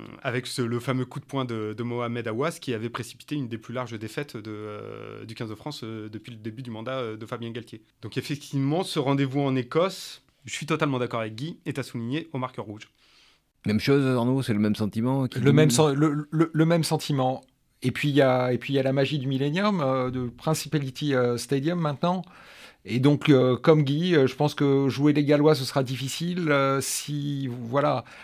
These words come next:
Speaker 3: Alors, cette année, ils sont, ils sont, ils sont un peu plus handicapés que l'an passé parce qu'il leur manque, euh, leur capitaine, Alwyn Jones, et puis leur, leur, leur talonneur, Ken Owens.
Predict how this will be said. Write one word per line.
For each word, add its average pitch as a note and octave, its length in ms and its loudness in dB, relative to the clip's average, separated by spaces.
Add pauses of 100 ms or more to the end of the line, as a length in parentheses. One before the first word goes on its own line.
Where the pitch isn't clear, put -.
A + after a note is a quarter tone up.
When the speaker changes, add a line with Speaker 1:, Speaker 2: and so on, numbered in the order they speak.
Speaker 3:
Alors, B2 240 0 (180)
cette - 260 4
année, E3+ 180 6
ils F#3 100 2
sont, C#3+ 300 4
ils C3+ 60 0
sont, C3 220 -2
ils B2 60 -4
sont C3+ 140 -2
un C3+ 80 2
peu E3 100 6
plus D3 180 2
handicapés C#3+ 400 2
que C3+ 80 -2
l'an C3 80 0
passé C3 340 0
parce C3+ 200 -6
qu'il B2+ 180 -2
leur A#2+ 160 0
manque, B2+ 320 -2
euh, G#2 300 -4
leur G#2 160 -4
capitaine, D3 440 -4
Alwyn A#2 300 0
Jones, C#3+ 280 -2 (440)
et A2 100 -4
puis B2 200 -2
leur, A#2 240 4
leur, A2 200 -2
leur A2+ 180 -6
talonneur, B2+ 440 0
Ken B2 160 -2
Owens. C3 460 -4